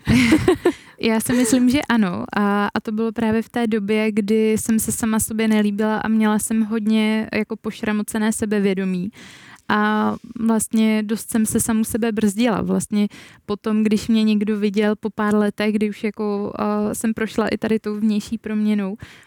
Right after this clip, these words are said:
tak, eh, se jako divili prostě a, a skoro se až ptali, jestli nejsem nemocná, že celý život byli zvyklí, že tam mám nějaké to trošku kilo navíc. A, mm, takže myslím si, že to znám moc dobře.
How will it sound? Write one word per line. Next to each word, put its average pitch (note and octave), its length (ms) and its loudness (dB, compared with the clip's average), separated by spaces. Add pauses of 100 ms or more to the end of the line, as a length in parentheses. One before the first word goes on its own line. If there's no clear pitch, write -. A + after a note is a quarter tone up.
(140)
tak, G#3 260 -4
eh, G#3 340 0 (100)
se G#3+ 180 -4
jako G#3 180 -4
divili G#3 680 2 (200)
prostě G#3 600 -4
a, G#3 300 0
a A3+ 100 -2
skoro A3 340 -2
se G#3+ 120 -4
až - 180 -2
ptali, G#3 280 0
jestli G3+ 260 0
nejsem G3 380 2
nemocná, G#3 540 0
že G#3+ 120 2
celý G3+ 280 2
život G3+ 220 0
byli G#3 240 2
zvyklí, G#3 420 -2
že A3 120 2
tam G#3 160 -2
mám G3+ 260 0
nějaké G#3 320 -2
to G#3 120 -6
trošku - 360 -10
kilo G3+ 300 0
navíc. G3+ 440 -2 (540)
A, G3 500 2 (360)
mm, G3+ 460 -4 (220)
takže A3 540 0 (220)
myslím A3+ 340 0
si, A#3 160 0
že A3 320 2 (160)
to A#3+ 80 -2
znám G#3 380 2
moc A3+ 300 -2
dobře. G3+ 400 0